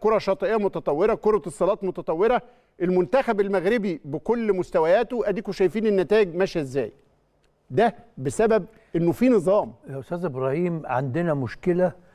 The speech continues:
Speaker 2: لم ينزعج أحد على نتائج منتخبات الناشئين طوال العشر سنين اللي فاتوا.
Speaker 1: مم.
Speaker 2: م-، م-، مخزية. فالمحصلة إيه؟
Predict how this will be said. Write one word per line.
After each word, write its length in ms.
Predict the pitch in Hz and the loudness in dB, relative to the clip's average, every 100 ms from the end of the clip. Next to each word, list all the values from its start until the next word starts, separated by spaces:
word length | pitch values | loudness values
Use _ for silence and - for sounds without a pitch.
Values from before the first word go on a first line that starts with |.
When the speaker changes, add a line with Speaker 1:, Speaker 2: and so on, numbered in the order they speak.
| _ _ _ _ | _ _ _ _
Speaker 2:
لم 260 | 143 170 151 | 0 2 2
ينزعج 720 | 131 127 110 170 143 117 101 - | 0 0 0 0 0 -4 -8 -6
أحد 420 | 170 - 165 131 - _ _ _ _ _ - | -4 -4 -6 -8 -14 _ _ _ _ _ -4
على 300 | 131 165 147 | -2 0 0
نتائج 540 | 127 110 175 185 156 | -2 0 0 0 -2
منتخبات 600 | 131 117 117 139 143 160 | -2 -2 -2 0 0 0
الناشئين 480 | 135 117 - 143 156 | 0 0 -2 -4 -4
طوال 300 | 135 127 151 | -2 0 0
العشر 340 | 127 127 139 113 | 0 -2 -4 -8
سنين 200 | - 139 | -6 -8
اللي 100 | 110 | -8
فاتوا. 320 | - - - _ _ _ - | -12 -20 -20 _ _ _ -2
Speaker 1:
مم. 240 | 110 87 - - - - | -2 -2 -10 -20 -20 -4
Speaker 2:
م-، 40 | |
م-، 500 | 156 - 165 156 151 | -4 -2 -4 -2 0
مخزية. 460 | 120 123 147 190 - - _ _ _ _ _ _ _ _ _ | 0 2 2 2 0 -8 _ _ _ _ _ _ _ _ _
فالمحصلة 1300 | - 170 - - 190 - 202 180 180 185 - 262 240 | -4 -4 -6 -6 -4 0 2 2 2 -2 0 2 4
إيه؟ 300 | 196 196 160 | 4 4 2